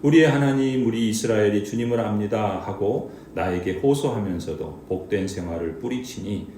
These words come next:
적군에게 쫓길 것이다." 이스라엘 언약 백성들이 적군에게 쫓기는 신세가 됐다는 거예요.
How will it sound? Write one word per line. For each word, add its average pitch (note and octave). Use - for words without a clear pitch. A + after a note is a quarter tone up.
적군에게 F2
쫓길 -
것이다." -
이스라엘 D#3
언약 C3
백성들이 A#2+
적군에게 C#3
쫓기는 F#3+
신세가 A#2+
됐다는 D#2
거예요. F2+